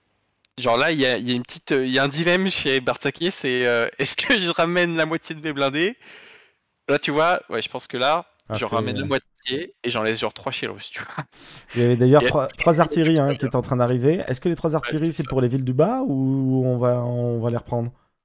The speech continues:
Speaker 1: Oh, il y a Tititz qui chase le Russe. Ah, le Russe va peut-être pas s'en sortir au final. J'ai menti.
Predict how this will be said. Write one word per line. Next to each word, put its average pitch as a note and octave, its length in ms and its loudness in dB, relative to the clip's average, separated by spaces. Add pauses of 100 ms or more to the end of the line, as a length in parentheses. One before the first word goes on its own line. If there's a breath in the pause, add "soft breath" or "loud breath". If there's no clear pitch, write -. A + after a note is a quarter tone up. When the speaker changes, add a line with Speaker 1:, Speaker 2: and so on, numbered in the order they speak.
(300)
Speaker 1:
Oh, G#2+ 120 0
il G#2+ 60 -2
y - 20 -4
a A2 60 -8
Tititz - 380 -12
qui - 140 -20
chase A2 260 -10
le G#2+ 80 -12
Russe. G#2+ 300 -12
Ah, A3 160 0
le F3 160 0
Russe D#3 200 -4
va B2 80 -8
peut-être - 180 -8
pas C#3 80 -4
s'en B2+ 140 -8
sortir A2 300 -10
au - 40 -12
final. - 260 -14 (240)
J'ai A#2 160 -4
menti. A2+ 320 -8